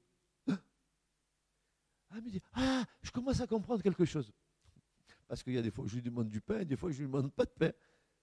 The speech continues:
Et elle sait très bien que le samedi, je demande jamais de pain, parce que, et, et ni pour le dimanche non plus, non, pour le dimanche. Je demande pas, parce que c'est très bien.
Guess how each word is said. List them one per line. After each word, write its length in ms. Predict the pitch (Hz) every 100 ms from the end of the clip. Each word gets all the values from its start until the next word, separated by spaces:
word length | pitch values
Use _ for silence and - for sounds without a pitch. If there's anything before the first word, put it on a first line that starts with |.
| _ -
Et 100 | 123
elle 60 |
sait 120 | 151
très 180 | 156 147
bien 140 | 160 214
que 100 | 160
le 80 |
samedi, 320 | 139 151 147 170
je 100 | 110
demande 240 | 110 120
jamais 260 | 113 220 196
de 40 |
pain, 200 | - 110
parce 220 | 101 -
que, 200 | - 143 - _ _ -
et, 440 | 135 156 156 190
et 40 |
ni 120 | 175 185
pour 160 | 175
le 60 | 151
dimanche 340 | 131 135 127
non 120 | 135 131
plus, 220 | - 185
non, 140 | 131 101 _ _ _ _
pour 80 | 190
le 80 | 196
dimanche. 300 | 165 175 131
Je 80 | 143
demande 240 | 147 185
pas, 140 | - 202
parce 440 | - - 226 175
que 100 | 180
c'est 140 | 160
très 160 | 180 -
bien. 220 | 175 214